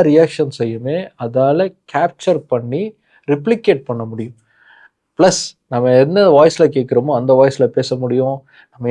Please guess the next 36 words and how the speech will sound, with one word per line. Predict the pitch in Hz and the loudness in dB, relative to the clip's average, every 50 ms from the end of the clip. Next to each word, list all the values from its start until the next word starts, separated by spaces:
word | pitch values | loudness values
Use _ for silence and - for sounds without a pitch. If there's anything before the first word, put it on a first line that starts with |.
| 131 | 0
எந்த | 147 175 190 202 185 170 | 0 2 0 0 2 2
மாதிரியான | 170 170 170 160 165 160 156 151 143 143 143 143 170 170 - _ | 2 0 0 2 2 2 2 2 2 2 0 -2 -4 -6 -8 _
ஃபேஸ்ல | - 160 175 190 202 - - - 190 170 147 139 | 0 4 6 6 6 6 4 4 4 6 6 6
வேணுமோ | 135 127 123 120 131 151 147 117 | 4 4 2 -2 -4 -4 -4 -4
அந்த | 117 127 147 165 180 175 | -6 -4 0 0 2 2
மாதிரியான | 175 175 175 170 160 156 143 131 - | 2 2 4 4 4 2 2 0 0
ஃபேஸ்லயுமே | - 147 165 160 - - 160 147 139 151 170 160 | 2 2 2 2 0 0 -2 0 0 -2 -2 -2
இந்த | 139 127 123 | 0 2 2
ரோபோட்டை | 135 139 151 147 143 175 160 - | 2 4 2 2 2 0 -2 -2
உருவாக்கிக்க | 123 127 123 120 117 123 120 110 110 110 | 0 0 0 0 0 -4 -6 -8 -10 -12
முடியும். | 110 110 113 _ _ _ - | -14 -16 -18 _ _ _ -2
இது | 147 139 139 | 2 4 4
வெறும் | 156 180 202 165 160 | 6 6 4 4 2
ரிசர்ச்ல | 156 - - 214 208 208 - 196 170 156 | 0 2 2 2 2 2 0 0 0 0
மட்டும் | 156 151 - 170 156 135 | -2 -2 0 0 0 0
இல்ல, | 123 120 135 175 220 247 - _ _ _ _ _ _ _ 139 | 0 0 0 0 0 -2 -6 _ _ _ _ _ _ _ -2
இன்னைக்கு | 139 147 143 143 139 143 | 0 2 4 4 4 2
ஆக்சுவலா | 143 - - 160 175 196 190 135 | 2 0 0 0 0 2 2 2
மார்க்கெட்டுக்கு | 135 160 180 175 196 180 160 139 - - | 2 0 2 2 0 -2 -2 -4 -2 0
சேல்ஸ்க்கே | 165 185 196 185 - - 185 170 | 2 2 2 2 0 2 2 2
வந்துருச்சு. | 147 135 139 - - - - - _ _ _ _ 147 | 2 0 -2 -4 -4 -8 -16 -20 _ _ _ _ -4
நீங்க | 151 156 151 147 143 | -4 -2 0 -2 -2
இந்த | 139 135 123 127 | 0 -2 -2 -2
அமிகா | 151 185 196 190 - 196 170 147 | -2 -2 0 2 4 4 6 6
ரோபோட்டை | 139 135 127 123 127 123 117 - 156 165 156 131 | 4 2 2 2 0 -2 0 2 2 2 2 2
எனக்கு | 127 127 123 127 131 131 | 0 -2 -4 -6 -8 -8
இந்த | 139 147 165 160 156 | -4 -2 -2 0 2
மாதிரி | 156 165 180 185 170 151 - | 2 2 4 2 0 0 2
ஃபேஸ்ல | - 147 156 151 - - 143 131 123 131 | 2 4 4 2 0 -2 -2 2 4 4
வேணும் | 139 143 147 151 147 135 | 4 4 4 2 0 0
அப்படின்னு | 120 120 135 151 156 139 - | -2 -2 -4 -4 -4 -4 -4
சொல்லி | 135 143 165 160 | -4 -4 -4 -4
நீங்க | 135 127 123 135 | -4 -2 0 0
ஆர்டர் | 147 - 143 135 143 | 0 0 -2 -4 -2
போடலாம். | 131 120 117 131 156 180 156 131 | -2 0 0 0 0 -2 -4 -6
என்ன | 127 147 170 | -6 -4 -4